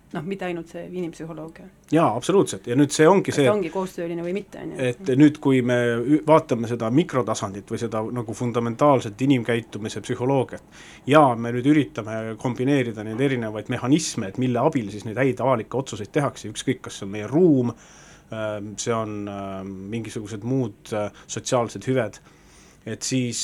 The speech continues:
Speaker 2: ähm, äh, selle süsteemi ülesehitamiseks siis, ähm, kasutatakse mitte ainult neid rahvakogusid, vaid üldiselt lähtutakse põhimõttest, et, ähm,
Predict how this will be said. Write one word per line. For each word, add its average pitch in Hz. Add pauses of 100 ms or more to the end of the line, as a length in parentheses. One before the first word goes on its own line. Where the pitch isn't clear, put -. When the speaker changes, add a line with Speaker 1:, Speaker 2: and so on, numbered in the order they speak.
(140)
Speaker 2:
ähm, 107 (1080)
äh, 120
selle 156
süsteemi 170
ülesehitamiseks 120
siis, 101 (180)
ähm, 101 (300)
kasutatakse 117
mitte 123
ainult 151
neid 107
rahvakogusid, 117
vaid 123
üldiselt 131
lähtutakse -
põhimõttest, 113
et, -
ähm, 101